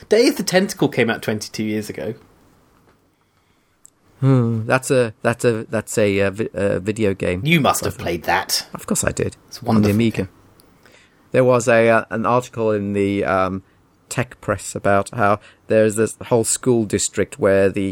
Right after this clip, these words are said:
Speaker 2: huge, um, central heating and cooling system is still run by an Amiga in their cupboard, and they can't, <laughs> they can't take it out because the ho-, it would cost millions and millions of pounds to replace with a new system.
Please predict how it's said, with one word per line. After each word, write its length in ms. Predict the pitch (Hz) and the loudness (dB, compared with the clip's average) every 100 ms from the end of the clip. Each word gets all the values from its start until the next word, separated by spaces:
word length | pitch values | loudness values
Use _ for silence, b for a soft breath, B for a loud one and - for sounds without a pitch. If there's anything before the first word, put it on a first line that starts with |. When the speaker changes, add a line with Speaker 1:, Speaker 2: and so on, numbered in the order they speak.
| 110 | -6
Speaker 2:
huge, 840 | - - - 131 113 107 104 92 - | -14 -14 -4 0 2 2 0 -2 0
um, 320 | 92 92 92 b b | 2 2 -2 b b
central 580 | - - - 123 - 107 | -10 -6 0 0 0 -2
heating 340 | 98 117 - | -2 -4 -2
and 140 | 104 98 | -4 -4
cooling 340 | - 117 104 | -2 0 0
system 320 | - 98 - | -2 -6 -6
is 80 | 95 | -6
still 220 | - 110 | -4 -2
run 280 | 95 98 101 | 2 2 2
by 340 | 90 90 92 101 - | 2 2 0 -2 -12
an 180 | - 113 | -8 -4
Amiga 400 | 101 110 104 98 | 0 0 0 0
in 140 | 92 92 | 0 -2
their 120 | 90 | -6
cupboard, 440 | - 98 90 90 - | -6 -4 -2 -2 0
and 120 | 214 | 2
they 140 | 214 - | 0 0
can't, 260 | 262 104 - - | 0 0 -2 -2
<laughs> 140 | - | -2
they 80 | 110 | 0
can't 300 | - 123 107 | 0 0 0
take 180 | 113 107 | 0 2
it 60 | |
out 140 | 107 101 | 2 2
because 100 | 113 | -2
the 100 | 104 | -4
ho-, 180 | 95 98 | -2 2
it 220 | 104 117 | 2 0
would 100 | 107 110 | -2 0
cost 200 | 131 120 | 0 2
millions 420 | 120 117 110 104 | 4 4 4 4
and 80 | 101 | 4
millions 260 | 107 107 | 6 4
of 80 | - | 0
pounds 280 | - 113 101 | -2 0 2
to 80 | - | 2
replace 320 | - 113 - | 2 -4 -2
with 80 | 110 | -2
a 40 | |
new 160 | 110 110 | -2 -2
system. 340 | - 113 - | -2 -4 -2